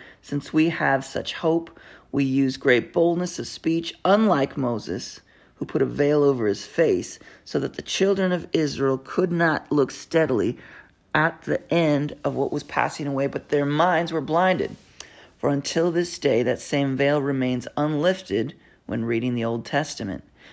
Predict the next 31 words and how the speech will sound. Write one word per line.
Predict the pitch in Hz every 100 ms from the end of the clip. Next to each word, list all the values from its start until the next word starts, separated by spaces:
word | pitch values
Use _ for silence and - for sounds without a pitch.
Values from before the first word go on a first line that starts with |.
| -
because | 135 165
the | 143
veil | 131 156 165
is | 156
taken | - 160 -
away | 143 151 143 - -
in | 139 139 143 - _
Christ." | - 151 151 147 -
This | - 131
is | 107
huge. | - 156 147 123 - - - - -
Pay | - 143
attention. | 147 147 147 127 117 - _ _ _ _ _ _ - -
It | 180
says, | 156
"But | 139 151 - _
even | - 185 185 208
to | 196 165
this | 156 160 -
day, | 165 151 139 135 - -
when | - 139
Moses | 143 147 160 165
is | 156
read, | 104 123 131
the | 131
veil | 123 135 147 151 156
lies | 135 135 135
on | 135 135
their | 135
heart. | 139 151 151 120
Nevertheless, | 139 139 139 139 165 185 -